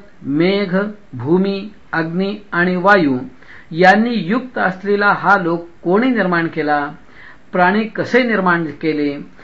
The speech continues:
वर्णविभाग कसे झाले? त्यांची पवित्रता अथवा अपवित्रता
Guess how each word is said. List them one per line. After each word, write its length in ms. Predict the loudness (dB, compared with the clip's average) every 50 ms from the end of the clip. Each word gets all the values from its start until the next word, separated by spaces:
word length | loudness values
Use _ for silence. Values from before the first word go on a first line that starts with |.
| -20 -20 -14 -12
वर्णविभाग 800 | -4 2 4 4 4 4 2 0 0 0 0 2 2 2 2 0
कसे 500 | -2 -6 -10 -8 -10 -6 0 2 2 2
झाले? 520 | 2 2 0 0 0 0 -2 -4 -8 -12 -20 -20 -20 -20 -20 -8 -2
त्यांची 360 | 2 2 2 2 0 -2 -2 -4
पवित्रता 840 | -2 -2 -2 -2 -2 0 0 0 0 2 2 2 2 2 2 -2 -6 -6 -6
अथवा 360 | -6 -4 -2 0 2 2 2 0 -2
अपवित्रता 960 | -2 -2 -2 0 0 0 -2 -2 -2 -2 -2 -2 2 2 2 2 2 0 -4